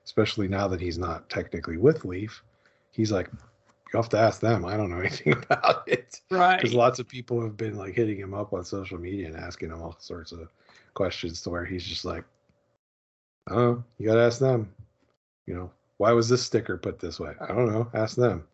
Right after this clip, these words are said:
Speaker 1: Who really signed this? 'Cause it wasn't Jason Voorhees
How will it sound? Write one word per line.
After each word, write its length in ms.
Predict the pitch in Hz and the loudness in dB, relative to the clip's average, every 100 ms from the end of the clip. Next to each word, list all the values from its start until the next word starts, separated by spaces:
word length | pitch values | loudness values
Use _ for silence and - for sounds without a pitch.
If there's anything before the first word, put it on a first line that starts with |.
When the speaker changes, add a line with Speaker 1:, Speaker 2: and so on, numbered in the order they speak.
| _ | _
Speaker 1:
Who 160 | 135 170 | 2 6
really 260 | 180 170 139 | 8 6 6
signed 340 | 160 156 127 | 6 4 2
this? 160 | 101 - | -2 -6
'Cause 200 | 110 104 | -6 -4
it 80 | |
wasn't 280 | 110 120 120 | 0 0 0
Jason 380 | 113 127 123 113 | 4 4 4 0
Voorhees 600 | 127 131 107 95 95 - | 4 4 2 -4 -8 -12